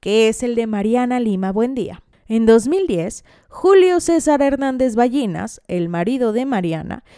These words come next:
informó a Irinea Buendía, la madre de Mariana, que su hija se había suicidado. Sin embargo, un día antes,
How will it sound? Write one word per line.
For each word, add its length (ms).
informó 600
a 80
Irinea 460
Buendía, 580
la 220
madre 400
de 120
Mariana, 540
que 120
su 220
hija 400
se 220
había 400
suicidado. 760
Sin 240
embargo, 580
un 300
día 320
antes, 440